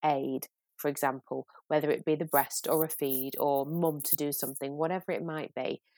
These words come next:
So we might say, "Well, do you know what, mum? You go to bed earlier so you can get a good chunk of sleep." So they might go to bed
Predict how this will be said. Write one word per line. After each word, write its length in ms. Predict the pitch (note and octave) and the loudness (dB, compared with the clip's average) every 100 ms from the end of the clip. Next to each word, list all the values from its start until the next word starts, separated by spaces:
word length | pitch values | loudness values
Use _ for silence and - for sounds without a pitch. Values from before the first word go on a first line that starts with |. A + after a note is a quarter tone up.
| - - | -20 -16
So 160 | - E3+ | -4 0
we 60 | |
might 220 | E3+ D#3+ - | 2 2 2
say, 140 | D3+ | 0
"Well, 80 | D#3 | 2
do 100 | G#3+ | 2
you 60 | |
know 140 | A3 G3+ | 2 2
what, 200 | D3 - | 0 -2
mum? 280 | C#3+ D#3+ E3 | 0 0 -2
You 260 | D#3 F3 A3 | -6 -2 0
go 180 | G#3+ G#3 | 2 2
to 160 | G3 | 2
bed 300 | F3 E3+ E3 - - | 2 2 2 -2 2
earlier 420 | D#3+ C#3+ C#3+ D3+ | 4 4 0 -2
so 200 | - D3 | -2 -2
you 140 | F3+ G3 | 0 0
can 240 | - F3+ | 0 -2
get 280 | E3+ D#3+ - - - _ - | 4 4 4 0 -20 _ -6
a 80 | |
good 220 | D#3+ F3+ - | 4 4 4
chunk 340 | - D#3+ - | -2 -4 -4
of 80 | D#3+ | -2
sleep." 400 | - B2+ D#3+ - | -2 0 -2 -2
So 180 | - D3+ | -2 2
they 140 | E3 | 4
might 220 | F3+ E3+ | 4 0
go 160 | - D#3 | 2 0
to 160 | - - | 0 0
bed 260 | D3 D3 | 2 2